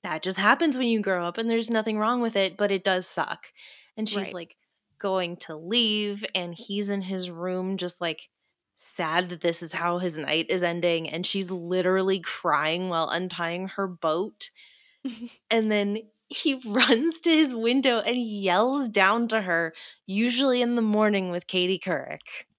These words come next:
Speaker 2: <laughs> And I
Speaker 1: He
Speaker 2: find
Speaker 1: just
Speaker 2: that
Speaker 1: was like
Speaker 2: hilarious that Katie Couric was the one that did it for him. <laughs>
Speaker 1: I'm so curious if Katie Couric has ever, like, had to comment on this moment.
Speaker 2: Right?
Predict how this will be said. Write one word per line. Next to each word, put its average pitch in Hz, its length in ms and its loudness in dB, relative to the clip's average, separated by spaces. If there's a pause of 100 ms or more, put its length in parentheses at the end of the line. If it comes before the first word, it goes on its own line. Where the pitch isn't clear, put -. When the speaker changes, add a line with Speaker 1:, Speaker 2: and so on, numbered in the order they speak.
(140)
Speaker 2:
<laughs> - 880 -8 (1040)
And 254 80 -4
I 262 80 0
Speaker 1:
He - 0 -
Speaker 2:
find 440 220 -4
Speaker 1:
just - 20 -2
Speaker 2:
that 392 120 0
Speaker 1:
was 247 120 -2 (140)
like 214 140 -2
Speaker 2:
hilarious 170 240 -4
that 202 220 -4
Katie 214 280 -2
Couric 196 340 -6
was 185 160 -8
the 190 80 -8
one 180 180 -6
that - 120 -8
did 170 140 -8
it - 160 -6
for - 220 -8
him. 220 200 -4
<laughs> - 1120 -18
Speaker 1:
I'm 208 420 -2
so 180 440 -6
curious 165 480 -4
if - 200 -8
Katie 160 340 -4
Couric 156 340 -4
has 185 140 -6
ever, 160 500 -2
like, 147 360 -6 (160)
had 165 260 -4
to 170 80 0
comment 143 480 -6
on 147 200 -10
this - 200 -12
moment. - 480 -12
Speaker 2:
Right? 233 440 -4